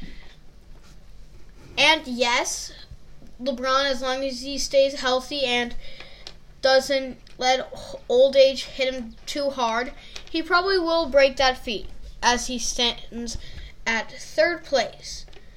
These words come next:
for all-time scoring. But, I mean, that still take him a few seasons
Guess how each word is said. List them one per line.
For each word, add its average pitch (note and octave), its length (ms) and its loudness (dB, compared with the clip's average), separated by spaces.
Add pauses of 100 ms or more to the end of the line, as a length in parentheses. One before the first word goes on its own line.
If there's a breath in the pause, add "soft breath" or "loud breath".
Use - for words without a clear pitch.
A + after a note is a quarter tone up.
(680 soft breath)
for A3 600 -4
all-time A3+ 480 -2
scoring. A#3 500 -8 (1080 soft breath)
But, C#4+ 140 2
I D4 80 2
mean, D4 240 0
that D#4 220 8
still F#4 520 -2
take D4 300 6
him B3 100 -4
a G#3+ 80 -10
few A#3 240 -10
seasons - 720 -14